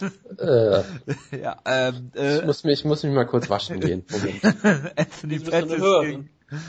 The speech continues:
Speaker 2: Anthony Pettis gegen Edson Barboza klingt natürlich nach einem, äh, Fight of the Night Kandidat. Jonas, wenn's ein fünf Runden Main Event wird, äh, Fight of the Night, äh, Fight of the Year Kandidat, oder?
Speaker 1: Äh, absolut, ja, absolut.
Speaker 2: Gut. Äh, genau wie Little Nog gegen Patrick Cummins.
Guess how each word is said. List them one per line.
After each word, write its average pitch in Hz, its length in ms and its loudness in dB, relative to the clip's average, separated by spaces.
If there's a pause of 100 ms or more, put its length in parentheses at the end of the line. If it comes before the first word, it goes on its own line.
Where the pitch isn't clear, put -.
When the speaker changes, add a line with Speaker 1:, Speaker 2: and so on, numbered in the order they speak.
(140)
Speaker 2:
Anthony 147 340 -4
Pettis 147 340 -8
gegen 123 220 -4
Edson 127 300 -6
Barboza 120 420 0
klingt 120 200 -6
natürlich 117 460 -6
nach 113 180 -2
einem, 107 280 -6
äh, 107 180 -4
Fight 117 220 0
of 107 180 -2
the 107 380 2 (100)
Night 110 500 2 (420)
Kandidat. 120 540 6
Jonas, 123 280 2
wenn's 120 200 -2
ein 120 100 -2
fünf 127 300 -4
Runden 131 220 2
Main 123 160 4
Event 120 320 4
wird, 117 280 4
äh, 110 200 4
Fight 113 200 4
of 107 120 0
the 107 60 -4
Night, 101 420 0
äh, 110 200 6
Fight 117 220 6
of 110 120 2
the 107 60 0
Year 104 160 4
Kandidat, 90 440 -2
oder? 107 200 -4 (180)
Speaker 1:
Äh, 143 160 4
absolut, 127 520 0
ja, 113 100 -2
absolut. - 420 -12 (540)
Speaker 2:
Gut. - 200 -10 (880)
Äh, 117 240 8
genau 147 320 8
wie 160 80 8
Little 165 280 6
Nog 147 240 4
gegen 127 220 -2
Patrick 139 320 -2
Cummins. 120 540 -2